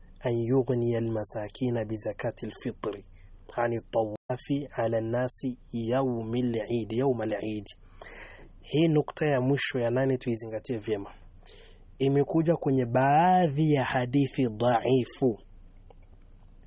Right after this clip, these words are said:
kwamba hiyo zakatul fitri ni kuwatosheleza wa maskini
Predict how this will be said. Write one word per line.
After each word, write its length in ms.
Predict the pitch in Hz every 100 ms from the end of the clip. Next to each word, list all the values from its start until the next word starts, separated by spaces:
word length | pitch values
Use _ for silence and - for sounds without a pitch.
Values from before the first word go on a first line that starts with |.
| - - - - -
kwamba 640 | 143 143 160 147 120 123 - - - - - - - - - - - - -
hiyo 400 | - - 156 165
zakatul 500 | 139 131 - 147 127
fitri 580 | 120 - 123 - 117 120 - - - - - - -
ni 180 | 123 -
kuwatosheleza 1200 | - - 135 127 139 120 - 123 127 156 147 143
wa 160 | 127 120
maskini 840 | 120 - - - 147 165 185